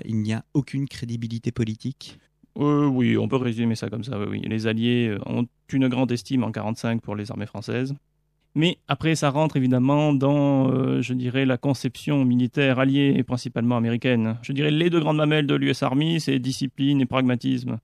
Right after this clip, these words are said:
Speaker 2: Et du point de vue pragmatique, euh,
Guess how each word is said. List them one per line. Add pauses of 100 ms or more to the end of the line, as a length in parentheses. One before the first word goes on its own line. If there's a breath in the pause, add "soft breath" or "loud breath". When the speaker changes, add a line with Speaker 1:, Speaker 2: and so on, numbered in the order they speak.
(160)
Speaker 2:
Et
du
point
de
vue
pragmatique,
euh,